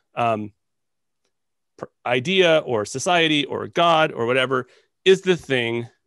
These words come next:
And the human being, if they have any worth at all, it is simply, um,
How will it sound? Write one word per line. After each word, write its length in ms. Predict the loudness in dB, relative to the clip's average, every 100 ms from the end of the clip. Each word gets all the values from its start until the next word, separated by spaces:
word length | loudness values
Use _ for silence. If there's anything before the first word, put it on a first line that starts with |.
| _ _
And 220 | -2 0
the 60 | 0
human 380 | 0 2 2 0
being, 360 | 2 2 0 -2
if 120 | -4
they 120 | -4
have 220 | 0 0
any 140 | 2 0
worth 280 | 0 -2
at 80 | -2
all, 280 | 0 0 -2
it 180 | -4 -4
is 340 | -2 -4 -4 -12 _ _ _
simply, 920 | -16 -8 -2 -2 -2 -4 -2 -2 -4 -8 _ _ _ _ _ _ _ _ -4
um, 500 | -2 0 -2 -6